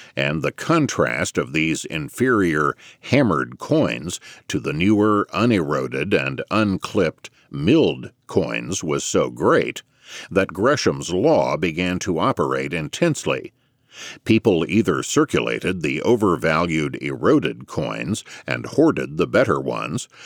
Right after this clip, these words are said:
or else passed the poor coins at their lower weight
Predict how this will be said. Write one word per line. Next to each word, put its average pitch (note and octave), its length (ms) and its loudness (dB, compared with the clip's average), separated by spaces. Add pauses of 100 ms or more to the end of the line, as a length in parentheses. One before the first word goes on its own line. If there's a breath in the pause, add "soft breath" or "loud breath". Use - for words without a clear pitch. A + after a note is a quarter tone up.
(140)
or C2+ 240 2
else F2 360 2
passed F2+ 520 -4
the C2+ 120 -4
poor C#3 340 0
coins C#2 500 -4
at D2+ 160 0
their C2+ 240 0
lower D#2+ 400 2
weight D#2 460 0